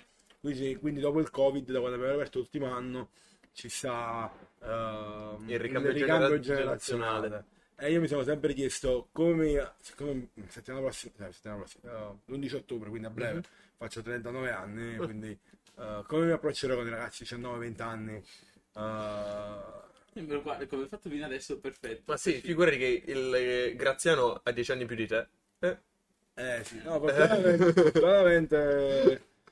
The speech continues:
Speaker 1: eh, è un lavoro che ti mantiene abbastanza giovane,
Speaker 2: Sì.
Speaker 1: fortunatamente.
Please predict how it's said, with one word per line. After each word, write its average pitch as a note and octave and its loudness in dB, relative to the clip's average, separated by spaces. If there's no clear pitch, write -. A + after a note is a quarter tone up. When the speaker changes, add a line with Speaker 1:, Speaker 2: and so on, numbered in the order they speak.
Speaker 1:
eh, A#2 -8
è A#2 -10
un C3 -8
lavoro D#3 4
che D3+ 2
ti C#3+ -8
mantiene C3+ -2
abbastanza A#2+ -8
giovane, G#2 -10
Speaker 2:
Sì. A#2 -2
Speaker 1:
fortunatamente. G#2 -12